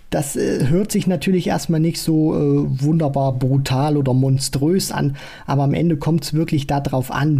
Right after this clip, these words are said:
wann Cullen diese ganz großen Momente produziert, wann er seinem Gegner damit auch wehtun kann.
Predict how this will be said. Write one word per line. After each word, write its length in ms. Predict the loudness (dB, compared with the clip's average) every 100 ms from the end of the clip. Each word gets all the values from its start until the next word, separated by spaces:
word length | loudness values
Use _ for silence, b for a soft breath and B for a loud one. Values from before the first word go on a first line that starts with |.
| 2
wann 340 | 2 2 0
Cullen 480 | -2 -2 0 2 2
diese 240 | 2 2
ganz 300 | 2 0 0
großen 380 | 0 0 0 2
Momente 420 | 2 2 2 0
produziert, 760 | -2 0 0 0 -2 0 0 0
wann 140 | -2
er 160 | 0 0
seinem 320 | 0 2 0
Gegner 360 | 2 0 2 2
damit 280 | 2 0 0
auch 220 | -2 0
wehtun 480 | 0 0 0 0 0
kann. 240 | -2